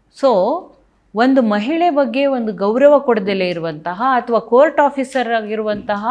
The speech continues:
ಮಹಿಳಾ ವಕೀಲೆ ಬಗ್ಗೆ ಒಂದು ಗೌರವ ಕೊಡದಲೇ ಇರುವಂತಹ ಒಬ್ಬ ಜಡ್ಜು, ಒಬ್ಬ ನ್ಯಾಯಮೂರ್ತಿ ಹೈಕೋರ್ಟ್ನಲ್ಲಿ ಕೂತು ಇಂತಹ ಒಂದು, ಆ, ಕಾಮೆಂಟ್ ಮಾಡ್ತಾರೆ ಅಂತ ಹೇಳಿದ್ರೆ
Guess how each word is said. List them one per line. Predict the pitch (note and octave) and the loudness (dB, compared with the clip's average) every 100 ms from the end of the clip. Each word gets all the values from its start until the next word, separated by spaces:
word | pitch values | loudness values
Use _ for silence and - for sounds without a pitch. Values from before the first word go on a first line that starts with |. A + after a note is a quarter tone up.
| C4 | -2
ಮಹಿಳಾ | G#3 F#3 A3 A#3+ | -2 -2 0 2
ವಕೀಲೆ | G3+ F3+ B3 C#4 C#4 | 0 -4 -4 0 0
ಬಗ್ಗೆ | G3+ D#3 F3 E3 - _ _ _ | -2 -6 -6 -8 -12 _ _ _
ಒಂದು | G3 G3+ F#3 | -4 -2 0
ಗೌರವ | F#3+ A#3 C#4+ C4+ | 2 6 6 6
ಕೊಡದಲೇ | - G3+ E3+ E3+ D#3+ D#3 | 2 -2 0 0 0 -2
ಇರುವಂತಹ | D3+ D3+ D3 C3+ D3 E3 A#3+ | -4 -8 -8 -8 -8 -4 -4
ಒಬ್ಬ | G#3+ E3 F#3 F3+ | -4 -2 0 0
ಜಡ್ಜು, | E3+ C#3+ G#3+ A#3 F3+ - D#3 E3+ D4 - _ _ | 0 -2 0 0 0 -8 -8 -6 -10 -14 _ _
ಒಬ್ಬ | E3+ F#3 | -4 -2
ನ್ಯಾಯಮೂರ್ತಿ | F#3 F#3 G3 B3 A#3 F#3+ D3+ - F3+ C#4+ C#4+ _ _ - | -2 0 2 2 0 -2 -4 -8 -8 -8 -12 _ _ -2
ಹೈಕೋರ್ಟ್ನಲ್ಲಿ | A3 D#4+ D#4+ D#4 C#4+ B3 G#3 F3+ | 2 2 2 2 4 0 0 -2
ಕೂತು | - D#3+ E3 C4+ | -6 -10 -6 -4
ಇಂತಹ | G#3+ G#3+ B3+ C#4 C#4 | -2 -4 -4 -2 0
ಒಂದು, | C4 A3+ F#3+ F#3 D3+ - _ _ _ _ - | 0 0 -2 -2 -4 -8 _ _ _ _ -10
ಆ, | D#3 D#3+ | -8 -8
ಕಾಮೆಂಟ್ | - C4 C4+ C4 G3+ F3+ | 0 2 4 2 -2 -4
ಮಾಡ್ತಾರೆ | F#3+ G#3 A3 G#3 F3 E3+ | -2 -2 0 2 2 0
ಅಂತ | D#3+ D#3 | -2 -8
ಹೇಳಿದ್ರೆ | E3 D#3+ D3 C#3 E3 D4 - | -8 -6 -6 -6 -6 -8 -10